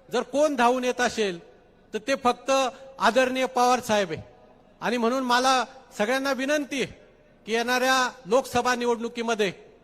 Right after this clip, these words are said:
आपण महाविकास आघाडीला जो उमेदवार असेल तो आदरणीय पवार साहेब आहे, आदरणीय सोनिया गांधी आहे, आदरणीय उद्धव बाळासाहेब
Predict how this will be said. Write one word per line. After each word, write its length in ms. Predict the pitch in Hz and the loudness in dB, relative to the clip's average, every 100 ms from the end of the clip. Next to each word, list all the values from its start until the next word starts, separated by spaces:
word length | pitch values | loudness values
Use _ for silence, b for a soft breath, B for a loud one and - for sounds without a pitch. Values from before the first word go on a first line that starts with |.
| _ _ - | _ _ -4
आपण 420 | 170 202 247 262 247 - - - - _ - | 0 2 2 0 -2 -14 -20 -20 -20 _ 0
महाविकास 600 | 190 254 269 262 277 - | 4 4 2 2 0 2
आघाडीला 520 | 254 247 240 233 196 - - - _ _ _ | -2 0 -2 -2 -6 -8 -20 -20 _ _ _
जो 180 | 240 285 | 0 2
उमेदवार 400 | 269 269 254 254 | 2 0 2 2
असेल 460 | 247 - 220 165 - - - - _ _ _ _ _ _ | 2 0 -2 -4 -10 -20 -20 -20 _ _ _ _ _ _
तो 80 | 233 | 2
आदरणीय 560 | 240 220 247 254 262 262 254 220 - - | 4 4 4 2 0 2 0 -2 -8 0
पवार 240 | 226 277 285 | 4 4 4
साहेब 300 | 262 254 226 | 2 2 4
आहे, 280 | 196 170 160 - - - _ _ - | 2 0 -8 -12 -20 -20 _ _ -4
आदरणीय 480 | 180 247 254 254 254 | 2 2 2 0 -2
सोनिया 380 | 247 254 277 269 | -2 -2 0 2
गांधी 280 | 269 254 | 0 0
आहे, 280 | 254 208 185 180 160 - - - - | 0 0 -2 -8 -12 -16 -20 -20 -6
आदरणीय 520 | 175 226 247 254 269 262 254 214 - - | -2 0 -2 -2 0 0 0 -4 -12 -10
उद्धव 300 | 196 196 262 | -8 2 4
बाळासाहेब 460 | 247 240 254 247 247 | 4 4 2 0 -2